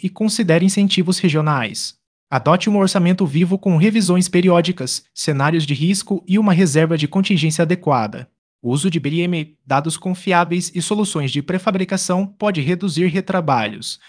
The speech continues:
acelerar entregas e melhorar a qualidade, mantendo o controle de custos. Em resumo, planejar, medir, ajustar e comunicar com clareza é o segredo para equilibrar custo,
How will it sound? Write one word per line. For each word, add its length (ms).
acelerar 520
entregas 580
e 60
melhorar 340
a 60
qualidade, 680
mantendo 340
o 40
controle 500
de 100
custos. 680
Em 120
resumo, 420
planejar, 640
medir, 480
ajustar 640
e 60
comunicar 500
com 160
clareza 440
é 80
o 60
segredo 480
para 220
equilibrar 480
custo, 500